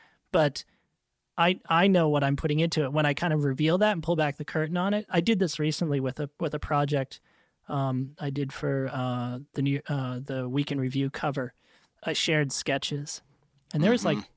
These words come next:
Speaker 1: twenty-one sketches I think I did for the cover.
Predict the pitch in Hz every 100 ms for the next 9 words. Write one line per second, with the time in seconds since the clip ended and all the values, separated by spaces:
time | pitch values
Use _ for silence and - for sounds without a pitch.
0 | _ - - 170 165 165 160 160 156 156
1 | 151 147 143 143 143 131 131 127 - 135
2 | 123 151 143 - 143 143 139 127 139 127
3 | - - _ - - 127 - 139 127 -